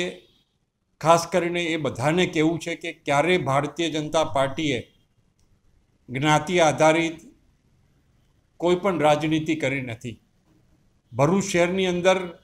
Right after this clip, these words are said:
આમ જોવા જાય તો શહેરનો સૌ પ્રથમ ફ્લાયઓવર મંજૂર થયો તો પશ્ચિમ વિભાગમાં જ મંજૂર થયો છે. માટે ક્યારે પણ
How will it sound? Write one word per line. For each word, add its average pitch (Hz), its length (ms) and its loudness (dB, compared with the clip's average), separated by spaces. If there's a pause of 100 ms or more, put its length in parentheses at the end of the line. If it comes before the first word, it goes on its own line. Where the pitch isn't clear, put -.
(220)
આમ 175 200 2
જોવા 180 240 4
જાય 180 240 0
તો 190 140 -2
શહેરનો 160 560 0
સૌ 196 240 2
પ્રથમ 196 440 -2
ફ્લાયઓવર 175 560 2
મંજૂર 160 380 -2
થયો 170 280 -4
તો 170 140 -10
પશ્ચિમ 156 440 -6
વિભાગમાં 143 540 -2
જ 131 60 -16
મંજૂર 123 380 -8
થયો 117 260 -12
છે. 110 160 -20 (760)
માટે 156 300 0 (520)
ક્યારે 175 280 6
પણ 185 260 0